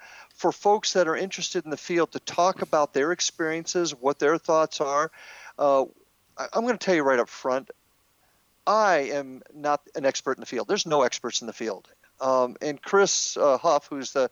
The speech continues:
the other, the gentleman over in Durham, England, it's kind of interesting 'cause he's in England, I'm in Florida, and my son Ryan is in Orlando, and he kinda engineers it <laughs> for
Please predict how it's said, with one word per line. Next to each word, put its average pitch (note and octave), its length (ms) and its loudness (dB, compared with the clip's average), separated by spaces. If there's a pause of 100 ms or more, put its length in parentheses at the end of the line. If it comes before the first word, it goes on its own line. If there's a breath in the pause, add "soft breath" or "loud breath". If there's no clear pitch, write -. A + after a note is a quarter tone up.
(240 loud breath)
the D3 140 2
other, C#3+ 300 2
the C3 80 -6
gentleman C#3+ 380 -2
over C#3 200 0
in B2+ 80 -6
Durham, C3 280 0
England, B2+ 300 0
it's - 180 -2
kind A3 260 0
of E3 80 0
interesting F3 380 -4
'cause B2 160 -4
he's F#3 200 -2
in F#3 280 -2 (240)
England, C#3 340 0 (280 loud breath)
I'm D3 180 2
in D3 80 -6
Florida, E3+ 420 0
and B2+ 80 -4
my B2+ 120 0
son D3+ 280 -2
Ryan D3 300 0
is B2+ 120 -4
in B2 40 -8
Orlando, C3+ 480 0 (240 loud breath)
and B2 100 -10
he C#3 120 -6
kinda B2+ 260 -2
engineers C3+ 540 0
it B2+ 80 -8
<laughs> - 40 -6
for - 220 0